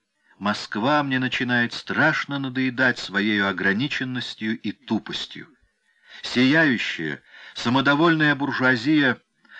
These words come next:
да тароватое торгашество — вот всепоглощающая стихия. Бедные студенты, бедная интеллигенция,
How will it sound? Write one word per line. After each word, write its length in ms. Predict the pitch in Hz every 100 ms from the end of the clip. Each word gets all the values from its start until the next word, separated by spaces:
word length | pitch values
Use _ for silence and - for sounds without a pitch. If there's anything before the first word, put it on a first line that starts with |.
| -
да 120 | 117
тароватое 600 | 127 120 127 151 143 135
торгашество — 920 | 131 117 135 151 131 - - 90 78 - - -
вот 360 | 87 107 165 160
всепоглощающая 1120 | - 147 143 131 131 - 127 107 95 - 90
стихия. 580 | - 92 80 87 71 65 _ _
Бедные 420 | 101 165 160 160
студенты, 560 | - 151 143 147 117 92
бедная 460 | 80 165 151 151 147
интеллигенция, 880 | 135 131 131 131 160 135 - 90